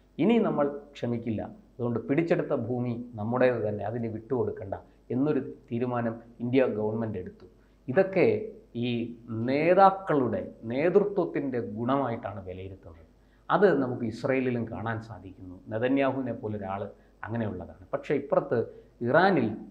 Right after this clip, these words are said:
ഓടി ഒളിക്കുന്ന ഒരു നേതൃത്വത്തെയാണ് നമ്മൾ കണ്ടത്. ബങ്കറിൽ ഒളിച്ച ആ അവരുടെ പരമോന്നത ആത്മീയ നേതാവ്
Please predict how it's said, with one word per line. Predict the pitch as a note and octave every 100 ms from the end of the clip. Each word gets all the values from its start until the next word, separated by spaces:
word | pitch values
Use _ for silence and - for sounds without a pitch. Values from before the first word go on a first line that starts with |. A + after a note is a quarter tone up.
| -
ഓടി | B2+ E3+ G#3+
ഒളിക്കുന്ന | D#3 B2+ C#3 D3 C3+
ഒരു | B2
നേതൃത്വത്തെയാണ് | A#2 A#2 A#2 B2+ C3 - A#2 G#2+ A2
നമ്മൾ | G2+ G#2 G2+ -
കണ്ടത്. | G2 A2+ A2 C3 - - _ -
ബങ്കറിൽ | A2 A#2+ C3+ C3+ C3+
ഒളിച്ച | - - A2+ A2 - A#2+ - - - -
ആ | G#2+ A2 G#2+
അവരുടെ | A2+ A2+ A#2
പരമോന്നത | G#2+ A2 B2+ B2+ B2+ A#2+ A#2 - - - _
ആത്മീയ | A2 A#2 C3+ C3 A#2+
നേതാവ് | G#2+ A2 A#2 A2 G2+